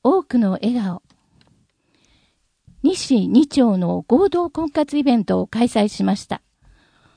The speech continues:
五月十七日に加古川市、高砂市、稲美町、播磨町の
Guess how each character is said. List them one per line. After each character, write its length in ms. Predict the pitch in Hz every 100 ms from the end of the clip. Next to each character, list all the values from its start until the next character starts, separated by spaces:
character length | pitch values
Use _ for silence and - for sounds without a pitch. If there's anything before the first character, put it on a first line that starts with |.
| _ _
五 120 | - 277
月 420 | 349 - 233 208
十 280 | 214 294 294
七 260 | 302 277
日 340 | 285 277 - 202
に 260 | 180 - _ _ -
加 120 | 262
古 160 | 302 294
川 300 | 285 269 285
市、 380 | - - - - _ _ _ _ _
高 260 | 233 302 302
砂 300 | 311 285 285
市、 320 | - - - -
稲 240 | 233 320
美 180 | 381 196
町、 260 | - 226 196
播 240 | 240 285
磨 140 | 320
町 260 | - 247 202
の 200 | 180